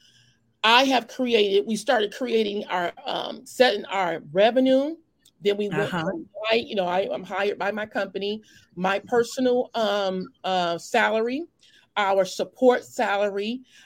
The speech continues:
Speaker 1: our, the things that we need to do to run a business. Obviously, we have a center. And
Speaker 2: Yes.
Speaker 1: so that allows you to create that type of business when you build your community and tribe. When you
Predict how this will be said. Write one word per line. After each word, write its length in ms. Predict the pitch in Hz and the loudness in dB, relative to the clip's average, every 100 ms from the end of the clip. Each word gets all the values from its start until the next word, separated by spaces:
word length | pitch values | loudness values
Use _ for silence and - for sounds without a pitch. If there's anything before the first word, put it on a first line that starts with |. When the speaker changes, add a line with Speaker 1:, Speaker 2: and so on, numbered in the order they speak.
| _ | _
Speaker 1:
our, 360 | 190 196 196 185 | 0 2 2 2
the 80 | 185 | -2
things 280 | 226 233 | -4 -2
that 180 | 214 - | 0 -2
we 160 | 185 214 | -2 -2
need 180 | 208 190 | -2 -4
to 80 | |
do 220 | 226 185 208 | -8 -8 -8
to 160 | 247 | -6
run 240 | 196 180 233 | -4 -2 0
a 40 | |
business. 400 | 196 190 185 214 | 0 0 0 -6
Obviously, 400 | - 185 185 185 | -2 -2 -2 -6
we 120 | 190 - | -8 -8
have 200 | 185 202 | -8 -10
a 60 | |
center. 440 | - 202 175 202 - - - - - | -6 -4 -2 -4 -8 -18 -20 -4 2
And 180 | 202 | 2
Speaker 2:
Yes. 120 | 123 - | 2 -2
Speaker 1:
so 400 | 247 - 208 - _ 156 | -2 0 -2 -2 _ -2
that 220 | 233 277 370 | 4 6 6
allows 540 | 285 247 254 311 294 | 4 2 2 2 2
you 80 | 262 | 0
to 100 | 202 | -2
create 480 | - 247 240 240 - | -6 -2 2 2 0
that 220 | 196 - | -4 -4
type 240 | - 214 | -6 -6
of 220 | 208 165 151 | -4 -6 -4
business 680 | 285 349 202 165 196 - - _ _ _ | -4 -4 -4 -4 -6 -12 -20 _ _ _
when 360 | 180 247 294 269 | 4 6 6 4
you 180 | 262 | 2
build 320 | 240 233 226 226 | 2 2 2 0
your 100 | 208 | -6
community 540 | 220 208 202 196 180 | -4 -6 -4 -6 -4
and 120 | 180 | -6
tribe. 480 | 180 262 254 170 - - - _ - | -4 -2 -2 -2 -6 -10 -20 _ 0
When 220 | 233 262 | 4 4
you 200 | 240 | 4